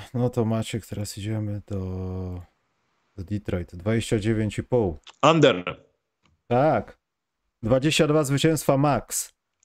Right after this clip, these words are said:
Speaker 1: Bo wiadomo, co się, i to jak źle pójdzie. Jeśli coś pójdzie, jak pójdą dwadzieścia pięć, polecą głowę w tym klubie, moim zdaniem.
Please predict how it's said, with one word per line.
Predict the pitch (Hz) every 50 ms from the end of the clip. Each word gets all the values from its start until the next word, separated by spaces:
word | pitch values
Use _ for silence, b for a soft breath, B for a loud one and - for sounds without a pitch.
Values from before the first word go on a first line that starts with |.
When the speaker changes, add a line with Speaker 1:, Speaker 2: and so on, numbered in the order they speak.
| _ _
Speaker 1:
Bo | 110 123 117
wiadomo, | 127 135 127 113 143 143 143 135
co | 135 131
się, | 113 - 131
i | - - 131
to | 127 - 143 143 135
jak | 113 143 139 131
źle | 120 135 170 170
pójdzie. | 170 180 175 156 113 92 101 92 -
Jeśli | 101 110 107 - 135 131
coś | - 165 165 -
pójdzie, | - - 165 156 135 156 151 139 117 - -
jak | - 127 135 131 -
pójdą | - 175 175 170 170 160
dwadzieścia | 139 151 151 151 143 - - 131
pięć, | - - 151 160 170 165 -
polecą | _ 151 143 147 151 - 160 151 147
głowę | 131 143 151 147 120 123 104
w | -
tym | - 104 98
klubie, | - - 98 92 90 90 85 - _
moim | 107 107 107 101
zdaniem. | 90 107 101 95 92 90 -